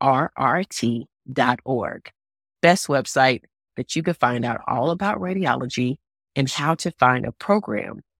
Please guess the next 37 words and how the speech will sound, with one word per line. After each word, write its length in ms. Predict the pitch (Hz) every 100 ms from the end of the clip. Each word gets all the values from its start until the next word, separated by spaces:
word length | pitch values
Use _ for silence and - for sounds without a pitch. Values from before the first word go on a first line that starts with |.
| _ -
that 120 | 127
is 120 | 120
accredited 600 | 117 - 190 180 117 127 - _ _
where 140 | - 151
you 220 | 156 359
can 200 | - 285 -
actually 680 | - - - 165 175 165 196 - _ _ _ _ -
not 340 | 147 160 -
waste 260 | 185 226 202
your 80 |
time 320 | 185 143 135 -
and 140 | 65
waste 280 | 65 123 -
your 100 | 135
money. 280 | 123 - - _ _ _
These 220 | 147 185 202
are 40 |
facilities 680 | - 180 139 135 - 127 117
that 140 | 123
have 180 | 127 120
gone 360 | 127 131 131
through 260 | - 127 113 - _ _ _
all 340 | 151 170 185 165
of 100 | 165
the 80 |
check 340 | 147 - 160 147 165
marks 360 | 147 151 -
and 140 | 135 127
boxes 480 | 123 - - 120
to 160 | - -
be 120 | 135
able 140 | 131 127
to 120 | 131
get 240 | 131 120
their 140 | 139 139
programs 560 | - 131 127 120 127
approved. 600 | - - - 185 185 180